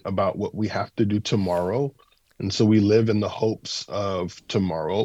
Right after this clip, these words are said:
or we're either living in the regrets of yesterday. And we really don't squeeze the most out of, uh, our moment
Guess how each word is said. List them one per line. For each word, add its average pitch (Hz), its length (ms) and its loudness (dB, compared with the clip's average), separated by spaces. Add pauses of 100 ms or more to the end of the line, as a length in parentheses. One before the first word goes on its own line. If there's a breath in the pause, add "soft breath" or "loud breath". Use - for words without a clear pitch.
or 139 320 4
we're 110 220 0
either 107 260 0
living 101 360 -4
in 98 120 -4
the 104 80 -2
regrets 90 640 -2
of 92 220 -8
yesterday. 95 760 -2 (460 soft breath)
And 113 140 0
we 107 220 4
really 120 440 6
don't 113 340 0
squeeze 107 560 -2
the 101 120 -2
most 101 600 -2
out 92 280 -2
of, 90 360 -2 (420)
uh, 92 340 -4 (100)
our 101 280 0
moment 101 460 0